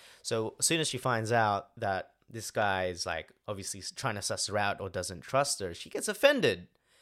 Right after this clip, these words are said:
Which, okay, rightfully so, but also I do agree people have the right to ask, you know, if you just started dating and whatnot. Um, I don't know what they talked about before, um, if they cleared things, um, vocally, and then it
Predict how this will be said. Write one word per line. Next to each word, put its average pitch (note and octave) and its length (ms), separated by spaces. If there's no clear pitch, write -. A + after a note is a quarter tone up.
Which, - 220
okay, D#3+ 440
rightfully E3+ 420
so, D3 240
but D3 140
also G3 260
I E3 120
do D3+ 240
agree A#2+ 260
people A#2+ 400
have G2+ 180
the G2 80
right F2+ 300
to F2 200
ask, - 360
you F#2 60
know, F2 100
if G2 140
you F#2+ 60
just - 160
started F#2 360
dating F2+ 440
and F2 140
whatnot. G2 580
Um, F#2 280
I G2+ 100
don't G#2+ 140
know G#2+ 100
what G2 160
they G2 100
talked G2 300
about F#2+ 260
before, G2 840
um, F#2+ 420
if G#2+ 160
they G2+ 260
cleared A2+ 360
things, G#2+ 360
um, F#2 420
vocally, A2+ 720
and - 220
then G2+ 340
it - 180